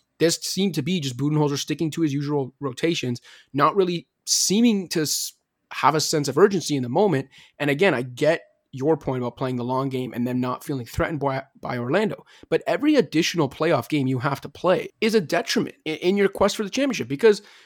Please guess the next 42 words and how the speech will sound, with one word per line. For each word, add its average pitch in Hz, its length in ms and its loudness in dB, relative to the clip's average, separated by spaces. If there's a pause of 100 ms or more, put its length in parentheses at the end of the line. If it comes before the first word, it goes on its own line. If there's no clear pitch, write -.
(200)
you 214 140 -4
don't 339 200 2
know. 277 220 2
What 190 240 2
if 247 140 -4
that 262 200 0
extra 226 360 -2
game 190 320 0
you 180 140 -2
now 190 200 4
have 180 240 -2
to 180 80 -4
play 180 560 0
results 156 500 0
in 170 60 -4
an 156 100 -2
injury? 202 220 0
Obviously, 180 380 0
like, 143 80 0
none 143 180 -2
of 165 80 -2
us 151 160 -4
wanna 143 180 -4
see 180 240 -6
that. 147 280 -4
You 117 80 -8
know, 120 260 -2
you 143 100 -2
almost 151 220 0
don't 147 160 0
even 143 160 2
wanna 135 180 0
put 143 160 -2
it 170 100 -2
out 247 100 -2
there. 147 120 4
But, 175 180 0
like, 165 200 2
those 208 240 4
are 214 100 -2
risks 190 380 2
that 151 240 0